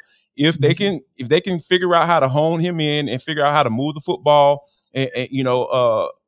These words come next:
Speaker 1: uh, as far as with the running game and, and keeping games close and, and shrinking those time, um, possessions for the opposing team,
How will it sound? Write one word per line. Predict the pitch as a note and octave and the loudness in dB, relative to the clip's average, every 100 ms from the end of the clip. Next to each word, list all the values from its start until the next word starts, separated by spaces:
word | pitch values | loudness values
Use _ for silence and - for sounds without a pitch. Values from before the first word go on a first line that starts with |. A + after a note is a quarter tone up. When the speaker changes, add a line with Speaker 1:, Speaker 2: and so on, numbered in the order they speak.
| _ G#2+ G#2 - | _ -16 -14 -6
Speaker 1:
uh, | A#2+ A2+ | -4 -4
as | G#2 | -4
far | - C3+ | 0 2
as | B2+ | 2
with | C3 | -2
the | B2 | -6
running | C#3+ D3+ | -4 -2
game | C#3 C#3+ D3 C#3 | -2 -2 -2 -4
and, | B2 - | -6 -8
and | A#2 | -10
keeping | E3 D#3+ C#3 | -10 -8 -2
games | C#3+ D3 C#3+ | 0 0 -2
close | - D3 D3 D3 | -4 -2 -2 -4
and, | A#2+ G#2+ | -8 -10
and | A#2 A2+ | -8 -10
shrinking | - D3+ D3+ D3+ D3+ | -8 -6 -4 -4 0
those | C#3+ D3+ D3 _ - | 2 0 -4 _ -4
time, | D3 C#3+ C3+ - - - | 0 0 -4 -14 -12 -4
um, | A#2+ A2+ | -2 -2
possessions | G#2 A#2 D#3 D#3 D#3 - _ _ _ | -4 -2 -2 -2 -10 -14 _ _ _
for | C#3 | -2
the | C#3 | 0
opposing | C#3+ D#3 D#3 | 2 2 2
team, | D3+ F3 F3+ F3+ | -4 -4 -4 -4